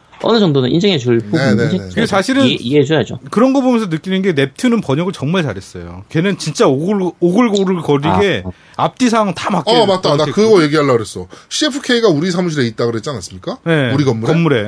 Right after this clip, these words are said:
Speaker 3: 예.
Speaker 2: 어, 이사 갔습니다. 아, 씨.
Speaker 3: <laughs> 뭐야,
Speaker 1: 근데
Speaker 3: 그게.
Speaker 1: 자, 사-, 사실은
Speaker 2: 어디
Speaker 1: 씨에프, 씨에프케이가 제가 사실 요즘 좀 걱정되는 게 이게 슈로데하고는 상관없는 얘기지만
Speaker 2: 네.
Speaker 1: 그 최근에 한글화를 굉장히 많이 하고 있지 않습니까?
Speaker 2: 네,
Speaker 3: 그렇죠.
Speaker 2: 맞습니다.
Speaker 3: 네.
Speaker 1: 근데 시-, 원래 씨에프케이가 B급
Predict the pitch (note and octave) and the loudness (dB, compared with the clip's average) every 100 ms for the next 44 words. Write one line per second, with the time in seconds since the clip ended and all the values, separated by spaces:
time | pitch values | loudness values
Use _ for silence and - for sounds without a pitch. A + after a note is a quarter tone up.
0 | A2+ A#2 C#3+ A3+ C3 - - - - D#5 | 0 0 2 0 -2 -6 -6 -6 -4 -4
1 | C#5+ - - - - - _ - - C6 | -4 -6 -12 -14 -18 -20 _ -20 -20 -10
2 | - - - A#4 - - G4 - - C#3+ | -4 -2 0 0 0 0 -2 -6 0 2
3 | F#3 D#3+ - C#3 F#3+ - - - F3 D4 | 4 2 0 -2 -2 -4 -6 0 2 2
4 | B3+ - D4 - _ _ _ _ _ - | 0 0 -4 -4 _ _ _ _ _ -2
5 | D4+ - - A3+ D#3 F3+ G#3 G#3+ E3+ E3+ | -2 -2 0 2 2 0 0 2 2 2
6 | F3 D3+ A#3+ G#3+ C#3 B2+ D3 D#3 D3+ G#3 | -4 -4 0 2 2 2 2 2 0 2
7 | G3+ F#3 C3 C#3+ D#3 B2 A2+ A2 A2 D3 | 2 2 0 0 0 2 0 0 0 0
8 | E3+ C3+ A#2 D#2 - - - - - - | 2 0 -2 -6 -18 -20 -20 -20 -4 2
9 | E3 D3+ C3+ A2+ - - A3+ C#4 C#4 B3+ | 6 6 6 4 0 -2 0 2 2 2
10 | D4+ D#4 B3 D3 G#3 D4 D#3 A#2 C3 A2+ | 2 4 4 4 2 4 2 2 0 0
11 | G2+ - F#2 F3 E3+ C3 C#3+ B2+ A#2 B2 | -4 -4 -2 2 2 0 0 -2 -2 -4
12 | G2+ F#2+ G2 A#3 G#3 D#3+ C3+ C#3 - - | -4 -8 0 2 4 4 2 -4 -12 -14
13 | _ E3 F#3 G3+ B3 B3 - F#3+ D3 C#3 | _ 2 4 4 0 -2 -2 0 2 2
14 | A2+ - G#3+ E3 B2 | 2 0 0 0 0